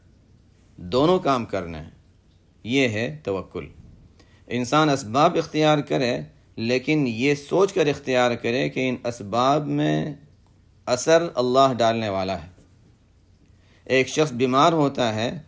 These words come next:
اس کا اپنا علاج کرتا ہے، دوائی استعمال کرتا ہے، دوائی استعمال کرے لیکن توکل بھی کرے، اس لیے کہ یہ دوائی استعمال کرنا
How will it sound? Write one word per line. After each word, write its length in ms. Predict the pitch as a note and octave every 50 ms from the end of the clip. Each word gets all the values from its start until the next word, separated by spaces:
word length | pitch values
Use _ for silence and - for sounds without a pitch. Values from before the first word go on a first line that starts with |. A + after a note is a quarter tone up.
| _ _ _ -
اس 160 | C3+ C3+ -
کا 160 | - D3+ D3+
اپنا 300 | D3 - - C#3+ D3 C#3
علاج 360 | B2+ A#2+ A#2 B2+ C#3+ D#3+ D#3 -
کرتا 420 | - C#3 B2+ A#2 - B2 A#2+ A2
ہے، 160 | A2+ B2 C#3+
دوائی 380 | C3 A#2 B2 A#2 A#2+ C#3 D#3+ E3+
استعمال 460 | D3+ D3+ - C#3 C3 C3 C3 B2+ B2
کرتا 440 | A#2+ A#2+ A#2 A#2 - A#2+ A#2 A#2+ C#3
ہے، 60 | D3+
دوائی 400 | B2+ A2 A2+ A2+ B2+ C#3 D3+ D3+
استعمال 520 | C#3 C#3+ - C3+ B2+ B2+ C3 C3 B2+ A#2+
کرے 520 | A2 - - - B2 B2 C3+ D3 D#3+ F3 E3+ - _ _ _ _
لیکن 460 | - A2 A2+ A#2 A2+ - B2+ C#3+ - - - - _ _ _
توکل 460 | - G#2 G#2 G#2 G#2 - - A#2 A2
بھی 180 | G2+ F#2+ B2+ C3
کرے، 240 | B2 - G2 D#2 D#2 - - _ _ _ _ _ _ _ _ _ -
اس 200 | - A2+ - -
لیے 120 | D3 D3
کہ 100 | D3+ D#3
یہ 180 | D#3 D3+ D3 C#3
دوائی 400 | A#2+ B2 A2+ A2+ A#2+ C3+ D#3 D#3
استعمال 480 | D3+ D3+ - D3 C#3 C#3 C#3 C#3+ C#3+
کرنا 380 | C#3 C#3+ D3 C#3 C#3 D3 D#3 E3